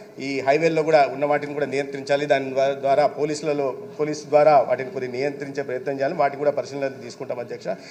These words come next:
ఈ రకంగా నలభై ఏడు వేల ఏడు వందల నలభై నాలుగు హై రిస్క్ బిహేవియర్ పాపులేషన్ వాళ్ళని గుర్తించడం జరిగింది పదమూడు వందల, ఆ, జిల్లాల్లో. కాబట్టి ఆ దిశగా కూడా,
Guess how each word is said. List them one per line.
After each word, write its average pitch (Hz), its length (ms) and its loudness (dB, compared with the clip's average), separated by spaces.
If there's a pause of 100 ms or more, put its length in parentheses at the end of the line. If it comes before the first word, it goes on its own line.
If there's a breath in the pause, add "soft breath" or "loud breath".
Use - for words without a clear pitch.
(140 loud breath)
ఈ 160 80 -2
రకంగా 175 600 6 (440 loud breath)
నలభై 170 300 6
ఏడు 190 220 4
వేల 180 180 4
ఏడు 175 260 4
వందల 175 360 8
నలభై 160 260 4
నాలుగు 160 240 4
హై 143 180 4
రిస్క్ 202 260 4
బిహేవియర్ 165 480 0
పాపులేషన్ 156 480 0
వాళ్ళని 135 220 2
గుర్తించడం 143 440 -6
జరిగింది 143 320 -2
పదమూడు 139 540 -2
వందల, 143 200 0
ఆ, 120 400 -2 (680)
జిల్లాల్లో. 139 420 0 (260 loud breath)
కాబట్టి 160 440 2 (100)
ఆ 139 320 4 (120)
దిశగా 165 280 4
కూడా, 165 360 6